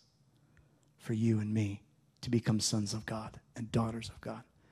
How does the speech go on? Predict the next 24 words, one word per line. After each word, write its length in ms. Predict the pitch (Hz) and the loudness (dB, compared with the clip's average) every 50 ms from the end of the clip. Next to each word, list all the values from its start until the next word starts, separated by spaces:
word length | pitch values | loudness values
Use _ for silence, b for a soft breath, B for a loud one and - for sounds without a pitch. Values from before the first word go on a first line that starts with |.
| b b b b b b b b b b b b b b b b _ _ _ _ _ _ _ _ _ _ _ _ _ _ _ _ _ _ _ _ _ _ _ _ - - - - | b b b b b b b b b b b b b b b b _ _ _ _ _ _ _ _ _ _ _ _ _ _ _ _ _ _ _ _ _ _ _ _ -14 -12 0 6
That's 320 | - 147 139 139 - - | 6 8 8 8 4 4
why 180 | - 127 123 120 | 4 6 6 8
we 180 | 120 120 127 117 | 8 8 8 6
can 220 | - - 123 120 | 6 4 2 2
call 260 | 113 - - 123 113 | 2 2 2 2 2
Friday 540 | 110 - - - 117 113 117 120 123 123 123 | 0 -2 -2 0 2 2 4 4 4 4 4
coming 380 | 123 - - 123 120 120 120 120 | 6 8 8 10 10 10 8 6
up 220 | 123 135 - - - b b b b b b b b b b b b b _ _ _ _ _ _ - | 6 4 4 0 -4 b b b b b b b b b b b b b _ _ _ _ _ _ 8
Good 200 | - 123 110 107 | 10 10 10 10
Friday. 540 | - - - - - - - - - - - - _ _ _ _ _ _ - - _ _ _ _ _ _ _ _ _ _ _ _ _ _ _ _ _ _ _ - - _ _ _ b b b b b b b b b b b b b b | 8 -2 -6 -8 -8 -10 -12 -16 -18 -20 -20 -20 _ _ _ _ _ _ -20 -20 _ _ _ _ _ _ _ _ _ _ _ _ _ _ _ _ _ _ _ -20 -20 _ _ _ b b b b b b b b b b b b b b
"Pastor, 340 | - 160 151 - - 127 117 | 6 6 6 6 4 4 4
why 140 | 123 139 | 6 4
are 80 | 160 165 | 4 4
you 200 | 175 160 151 139 | 6 6 6 6
reading 340 | 120 131 143 151 151 143 127 | 6 6 6 8 8 6 6
so 200 | 120 - 139 127 | 6 4 4 6
much 180 | 131 123 - | 6 4 2
scripture? 380 | - - - 127 123 - - 113 | -2 -4 -2 -4 -2 -2 -4 -4
It's 160 | 110 - - | -4 -4 -2
taking 320 | - 160 160 156 160 147 135 | 2 2 4 6 6 6 6
a 40 | |
lot 200 | 135 123 123 120 | 6 4 2 0
of 100 | 120 117 | -2 -4
time." 400 | - - 127 120 113 107 104 104 | -4 -2 0 0 0 0 -4 -8